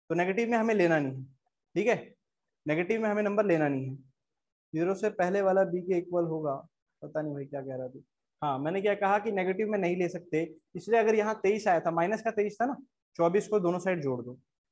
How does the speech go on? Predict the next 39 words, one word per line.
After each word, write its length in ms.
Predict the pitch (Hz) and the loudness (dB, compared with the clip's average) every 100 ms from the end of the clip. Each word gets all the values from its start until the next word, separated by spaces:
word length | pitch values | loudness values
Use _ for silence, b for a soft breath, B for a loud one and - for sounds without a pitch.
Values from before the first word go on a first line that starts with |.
| 147 | 0
जैसे 220 | 170 233 | 0 2
ही 60 | 196 | 2
जोड़ोगे 300 | 202 220 233 | 4 6 4
ये 160 | 202 208 | 4 6
वाला 200 | 214 214 | 6 4
माइनस 280 | 202 208 208 | 2 0 0
चौबीस 300 | 214 190 - | 0 -2 0
तो 60 | 196 | 0
as 120 | 185 | 0
it 120 | 196 | -4
is 120 | 202 | -2
ले 100 | 202 | 2
आए, 200 | 196 170 196 - _ - | 4 2 -2 -14 _ -8
इस 180 | 202 - | -6 -4
चीज 160 | 214 | -4
को 100 | 220 214 | -2 -2
solve 260 | 202 196 | 2 2
करेंगे 240 | 196 196 202 | 4 2 0
तो 80 | 202 | -2
पॉइंट 240 | 185 180 165 | -2 -2 0
वन 160 | 151 | -2
फ़ोर 180 | 151 131 | -2 -8
फ़ाइव। 160 | 131 - 185 | -6 -4 -2
अब 100 | 202 | 0
ये 80 | 226 | 0
positive 360 | 185 175 226 214 | 0 -2 -4 0
में 80 | 214 | 2
आ 60 | |
गया 120 | 190 185 | 2 2
decimal 320 | 170 175 180 | 0 -2 0
वाला 180 | 175 160 156 | 2 2 2
part, 180 | 156 - _ _ 165 | 0 -2 _ _ -2
ये 80 | |
आपका 200 | 156 156 | -2 0
mantissa 380 | 160 135 131 127 | -4 -4 -8 -10
हो 120 | 123 | -14
जाएगा, 260 | - 82 - _ _ _ _ _ _ _ _ | -14 -20 -20 _ _ _ _ _ _ _ _
ठीक 120 | 170 | -10
है। 120 | 185 | -10